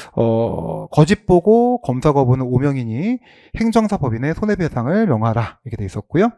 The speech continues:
자, 그리고 백만 원 이하의 과태료는 뭐였어요? 이거는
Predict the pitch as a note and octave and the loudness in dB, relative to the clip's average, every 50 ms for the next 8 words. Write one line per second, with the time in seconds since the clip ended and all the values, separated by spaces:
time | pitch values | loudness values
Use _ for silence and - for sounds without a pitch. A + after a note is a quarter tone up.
0 | _ _ _ - - - G#2+ G#2+ G#2 A2 A#2+ F3+ A3 - - C#3+ D#3 F3 G3+ G3+ | _ _ _ -16 -10 -8 -8 -6 -4 0 4 4 4 4 4 4 6 8 8 8
1 | G3+ G3+ G3+ G3+ G3+ G3+ G3+ G3+ G3+ E3 B2 B2+ B2+ B2+ C3 - A2 - - A2+ | 8 8 8 8 8 6 6 4 2 2 0 0 0 0 0 -2 -4 -6 -6 -4
2 | A#2+ A#2 B2+ A#2+ G2+ G2+ G2+ G2 - - E3+ G#3+ G#3+ - - - - A2 A#2 D3+ | -4 -4 -4 -6 -6 -8 -8 -6 0 2 2 2 2 0 -8 -10 -4 -2 0 0
3 | F3+ | 0